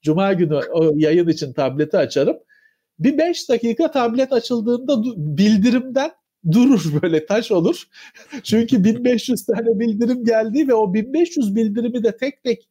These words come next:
bildirmeye çalıştığı için tablet iki dakika, üç dakika durur böyle. Sonra kendine geldi mi o bildirim hezeyanı bitti mi ben alıp da çalışabilirim. Ya kardeşim niye Facebook beş yüz tane bildirim vermeye çalışıyor? Şey desin,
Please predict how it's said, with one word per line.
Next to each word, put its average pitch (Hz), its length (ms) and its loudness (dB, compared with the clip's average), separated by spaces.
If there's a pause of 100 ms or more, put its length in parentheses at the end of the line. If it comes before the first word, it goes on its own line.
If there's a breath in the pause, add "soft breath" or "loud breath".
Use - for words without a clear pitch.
bildirmeye 226 600 2
çalıştığı 135 460 -2
için 127 300 -2 (1200)
tablet 220 400 -2
iki 330 220 0
dakika, 262 320 -2
üç 320 240 0
dakika 262 320 -2 (460)
durur 294 380 4
böyle. 202 500 0 (680)
Sonra 277 380 0
kendine 262 540 -4
geldi 240 380 0
mi 233 80 -2
o 202 200 2
bildirim 220 460 0
hezeyanı 220 680 2
bitti 247 300 -2
mi 208 180 0
ben 196 140 2
alıp 196 320 -4
da 277 80 0
çalışabilirim. 220 800 0 (480 soft breath)
Ya 190 280 0
kardeşim 202 600 -2 (640)
niye 214 300 2
Facebook 285 560 0
beş 180 560 -2
yüz 208 180 -8
tane 190 320 0
bildirim 170 460 0
vermeye 143 380 -2
çalışıyor? 135 440 -2
Şey 330 300 0
desin, 110 440 -4